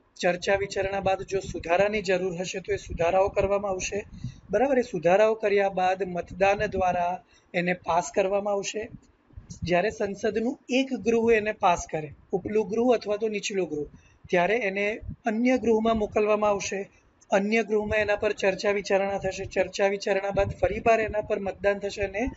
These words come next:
અન્ય ગૃહમાંથી પણ એને પાસ કરવામાં આવશે. બરાબર, જ્યારે કોઈ બિલ અથવા તો ખરડો બંને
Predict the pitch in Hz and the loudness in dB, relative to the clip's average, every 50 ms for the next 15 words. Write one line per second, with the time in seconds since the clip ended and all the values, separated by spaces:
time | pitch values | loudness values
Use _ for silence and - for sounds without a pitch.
0 | - - - - - - 196 190 202 208 226 240 240 196 214 196 196 202 196 208 | -12 -20 -20 -14 -6 -2 0 0 2 2 2 2 2 2 0 0 0 0 0 0
1 | 208 202 202 202 196 202 202 196 202 208 - - 208 185 190 - - - 180 165 | 0 0 -2 -6 -4 -4 -4 -4 -4 -6 -6 -4 -4 -4 -4 -4 -4 -2 -2 0
2 | 160 160 156 156 160 170 202 294 - - - _ _ _ - 170 151 147 147 - | 0 0 0 -2 -2 -4 -6 -6 -8 -10 -14 _ _ _ 0 2 2 2 0 -4
3 | 156 156 - - - - - _ _ - - 185 233 294 285 220 175 147 135 170 | -8 -10 -12 -16 -20 -20 -20 _ _ 0 2 4 4 4 2 0 -2 -2 0 2
4 | 160 165 185 226 254 262 - 247 226 226 226 233 233 233 233 - - - - - | 2 4 4 4 2 2 4 4 4 6 4 2 0 -4 -8 -10 -12 -12 -12 -12
5 | - - - 226 220 190 208 - 180 175 - 190 190 185 190 208 190 - - - | -8 -2 0 0 0 0 0 -2 -4 -2 0 0 0 0 0 -2 -4 -4 -2 2
6 | 202 202 214 208 180 147 - - - - - - _ - - - - - - - | 2 4 4 2 0 -2 -4 -6 -16 -20 -20 -20 _ -20 -20 -20 -20 -20 -18 -8
7 | - 170 165 170 180 190 196 226 | -2 0 0 2 2 2 2 2